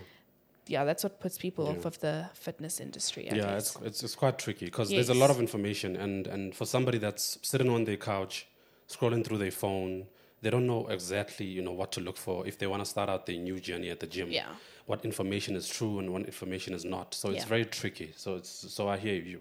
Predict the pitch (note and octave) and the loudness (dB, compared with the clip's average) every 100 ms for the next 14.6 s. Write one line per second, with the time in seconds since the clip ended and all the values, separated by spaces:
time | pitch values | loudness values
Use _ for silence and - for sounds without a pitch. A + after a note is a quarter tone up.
0 | - F2 G2+ G#2 F#2+ F2 E2 - F#2 - | -12 -8 0 2 2 0 -6 -8 -10 -8
1 | E2+ G2 F#2 E2+ E2+ - - - - - | -8 -6 -8 -8 -10 -16 -20 -16 -10 4
2 | D#3 E3+ E3+ E3 - F#3 - F2+ D#2 - | 8 8 8 4 4 2 2 -6 -8 -18
3 | - - A#2 A#2+ A#2 A2+ B2+ B2+ D3 G3+ | -12 0 2 2 0 -4 0 2 2 0
4 | B2 - F2 - - _ - A#3 C4 C#4+ | -2 -4 -10 -16 -20 _ -6 2 4 4
5 | C#4 B3+ C4+ C4 B3+ - A#3+ A#3 C4 D4 | 6 8 8 6 0 6 6 8 6 4
6 | E4 - - - C4 C4 A#3 G3 G3 G#3 | 2 -2 -4 0 2 4 2 2 2 6
7 | A3+ D#4 D#4 B3 G3+ C3 G#2+ G#2+ - G#3 | 8 8 8 8 6 4 0 -4 -6 -4
8 | - C4+ C#4+ D4+ C#4+ C#4 C#4 - B3+ A#3+ | 0 0 4 4 4 4 2 2 2 0
9 | - - - D3 D#3 C3+ - - C4+ C4+ | -10 -20 4 6 8 6 6 6 6 6
10 | C#4 C#4+ D4 - C4+ C#4 A3+ - - - | 6 4 0 -2 4 4 4 0 -10 -8
11 | - C3+ B2 G#2+ - - - G2 - - | -2 2 2 0 -8 -16 -10 -10 -12 -8
12 | C#4+ D4 G#3+ G#3+ - B3 B3 A3+ A#3+ G3 | -2 0 -2 -4 2 4 4 4 4 2
13 | D#3 E3 - _ _ - - - D3+ A#2+ | 0 -4 -10 _ _ -20 -20 -4 0 2
14 | A3+ G#3+ G#3+ A3 A3 A3 | 6 8 8 4 0 -2